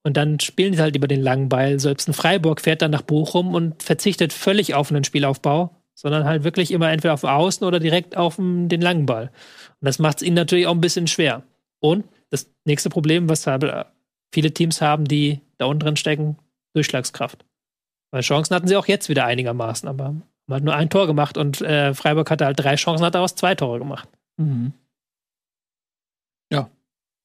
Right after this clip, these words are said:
Speaker 2: Zwei wichtige. In der Tabelle stehen sie trotzdem unter den Erwartungen. Klar, jetzt werden alle wieder relativieren. Es ist schuld, der S C Freiburg. Weiß nicht, wie man da redet. Jedenfalls, ähm,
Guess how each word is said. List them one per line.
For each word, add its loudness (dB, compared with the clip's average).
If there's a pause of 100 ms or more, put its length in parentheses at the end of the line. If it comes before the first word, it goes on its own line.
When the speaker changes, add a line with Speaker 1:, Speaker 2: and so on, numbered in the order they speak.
Speaker 2:
Zwei 2 (720)
wichtige. -4 (240)
In -14
der -10
Tabelle -8 (1000)
stehen -12
sie -14
trotzdem -18
unter -18
den -14
Erwartungen. -14
Klar, -20
jetzt -20 (500)
werden -20
alle 0
wieder 2
relativieren. 0 (420)
Es 0
ist 2
schuld, 2
der 4
S -2
C 0
Freiburg. 2 (1600)
Weiß 0
nicht, -4
wie -4
man 0
da 2
redet. 0 (400)
Jedenfalls, 2
ähm, 0